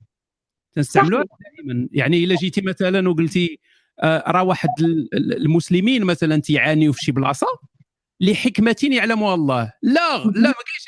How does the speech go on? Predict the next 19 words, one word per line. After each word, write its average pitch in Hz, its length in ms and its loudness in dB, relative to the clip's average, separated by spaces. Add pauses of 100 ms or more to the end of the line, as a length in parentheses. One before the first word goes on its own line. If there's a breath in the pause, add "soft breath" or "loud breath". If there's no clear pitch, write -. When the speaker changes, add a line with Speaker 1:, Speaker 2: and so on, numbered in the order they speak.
Speaker 1:
هنا 262 80 -2
حكمة. 170 380 -2 (140)
خصنا 220 260 0
نعاونوهم، 220 680 2
خصنا - 240 -6
نبدلو. 196 380 -2 (260 loud breath)
يعني 165 180 2
المعايير 202 500 2
تتكون 214 360 -2
خدامة 208 440 -2
غير 254 200 0
في - 100 -8
واحد - 160 -4
الاتجاه. 156 540 -2 (1160)
باش 156 160 0
نحافظوا 196 500 0
على 180 200 0
داك 180 200 -2
ال-، 165 300 2